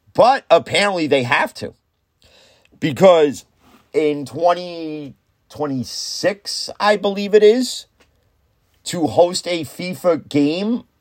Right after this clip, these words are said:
or championship or a playoff game for that matter, you have to have natural grass. So MetLife,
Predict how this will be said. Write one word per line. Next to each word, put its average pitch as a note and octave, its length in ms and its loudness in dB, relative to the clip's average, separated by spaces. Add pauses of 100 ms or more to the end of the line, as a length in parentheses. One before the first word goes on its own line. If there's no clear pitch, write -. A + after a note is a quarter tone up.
(120)
or D3+ 180 6
championship E3 800 -4
or C3+ 140 6
a G#2 40 0
playoff D3+ 420 4
game F3+ 240 -6
for - 80 -6
that F#3 160 2
matter, G3+ 420 0 (920)
you C#3+ 880 2 (160)
have C3+ 220 2
to D#3+ 80 2
have C3+ 100 4
natural B2 360 0
grass. F#2 420 -4 (3250)
So F3 160 2
MetLife, G#3 640 2